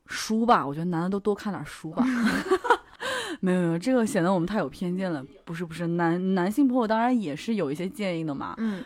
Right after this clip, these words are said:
Speaker 1: 就我是觉得刚才我说那些游戏相关的游戏机什么，如果预算充足的话是 OK 的呀。
Speaker 2: 嗯。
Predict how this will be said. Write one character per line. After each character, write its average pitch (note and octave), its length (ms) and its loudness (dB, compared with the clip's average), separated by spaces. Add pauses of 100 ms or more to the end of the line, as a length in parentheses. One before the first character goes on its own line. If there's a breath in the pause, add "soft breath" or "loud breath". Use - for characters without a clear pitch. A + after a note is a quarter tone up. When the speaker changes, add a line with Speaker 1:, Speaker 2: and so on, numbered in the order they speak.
Speaker 1:
就 A#3+ 120 -4
我 F3+ 80 0
是 F#3+ 120 -4
觉 G3+ 100 -4
得 G3 80 0
刚 A3 160 0
才 A3+ 80 0
我 E3 100 0
说 G3 200 -4
那 G3+ 120 -2
些 F#3+ 200 -2
游 C#3 260 -2
戏 G3+ 260 -6
相 F3+ 280 -2
关 F#3 160 0
的 F3+ 80 -2
游 D#3+ 160 -2
戏 F#3 160 -8
机 F3+ 280 -6
什 F#3+ 140 -6
么， C3+ 120 -4
如 C#3+ 140 -6
果 D#3 140 -2
预 D#3+ 160 -8
算 D#3+ 220 -6
充 E3 240 -6
足 D3+ 120 -6
的 D3 60 -6
话 D#3 160 -10
是 D#3 80 -12
OK E3 260 -8
的 G3 100 -4
呀。 F3+ 340 -2
Speaker 2:
嗯。 G#3 240 -4